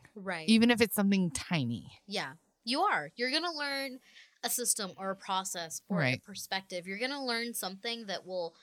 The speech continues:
Speaker 1: you're gonna learn something that will contribute to your
Speaker 2: Right.
Speaker 1: bottom line in some way, shape, or form. And we're talking specifically in the context of business, but really, this could apply to anything.
Speaker 2: Really, yeah.
Speaker 1: Yeah.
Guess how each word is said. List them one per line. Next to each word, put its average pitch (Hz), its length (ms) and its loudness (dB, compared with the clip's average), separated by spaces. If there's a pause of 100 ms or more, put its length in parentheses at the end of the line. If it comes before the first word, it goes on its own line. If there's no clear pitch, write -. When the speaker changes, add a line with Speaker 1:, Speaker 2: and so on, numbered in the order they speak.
(520)
Speaker 1:
you're 233 120 -6
gonna 269 200 0
learn 233 260 -4
something 202 320 -8
that 190 140 -4
will 185 180 -8 (120)
contribute 190 720 -8 (260)
to 220 140 -10
your 175 80 2
Speaker 2:
Right. 127 100 0
Speaker 1:
bottom 190 380 0
line 151 500 -10
in 196 140 -10
some 190 200 -6
way, 175 120 -6
shape, 160 240 -8
or 151 40 -18
form. 165 240 -10
And 226 100 -4
we're 311 120 0
talking 294 460 -2
specifically 208 600 -6
in 175 80 -6
the 151 80 -8
context 165 480 -8
of 151 80 -12
business, 147 400 -6
but 208 160 -6 (100)
really, 226 580 -4 (420)
this 240 160 -2
could 330 140 -4
apply 302 260 -4
to 190 80 -4 (100)
anything. 185 600 -14 (160)
Speaker 2:
Really, 170 300 4
yeah. 165 240 0 (260)
Speaker 1:
Yeah. 165 220 -8